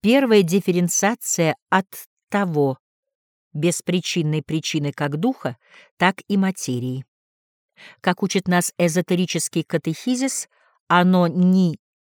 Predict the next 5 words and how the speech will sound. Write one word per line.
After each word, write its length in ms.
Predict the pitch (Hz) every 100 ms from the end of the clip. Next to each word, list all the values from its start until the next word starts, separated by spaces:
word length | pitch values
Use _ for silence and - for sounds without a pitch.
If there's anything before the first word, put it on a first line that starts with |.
| _
безграничная 1040 | 147 143 165 135 165 160 160 151 - 147 147
пустота, 840 | - 143 - 147 139 - 214 254 _
ни 340 | 165 185 185 180
условная 760 | 165 160 - 156 156 131 135 131 -
полнота, 680 | 135 120 120 - 180 226